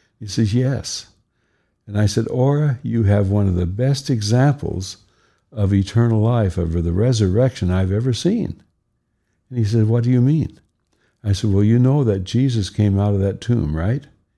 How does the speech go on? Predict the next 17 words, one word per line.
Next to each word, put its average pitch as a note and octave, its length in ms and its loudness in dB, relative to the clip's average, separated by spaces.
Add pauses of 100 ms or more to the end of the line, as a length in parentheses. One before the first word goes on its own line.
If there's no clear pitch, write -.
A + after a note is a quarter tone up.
"Yes." E2 560 -6 (1080)
I F2+ 60 -6
said, F#2 320 -2
"Do G#2 120 -2
you G#2 80 4
remember B2 360 2
last A2 460 0
year A#2+ 280 2
you G#2 220 2
widened G#2+ 460 2
your G#2 160 2
driveway A#2 800 0 (800)
about F#2+ 260 -4
four G#2 320 -2
or A2+ 60 0
five G#2+ 360 0
feet? C3+ 420 -2